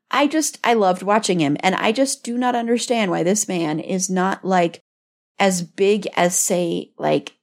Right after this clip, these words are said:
Jake Gyllenhaal, Leonardo DiCaprio, or to-, or, um, you know, what's, what's his name? The, the star,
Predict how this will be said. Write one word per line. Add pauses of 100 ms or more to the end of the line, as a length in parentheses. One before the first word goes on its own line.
(400)
Jake
Gyllenhaal,
Leonardo
DiCaprio,
or
to-,
or,
um, (340)
you
know,
what's,
what's
his (520)
name?
The,
the
star,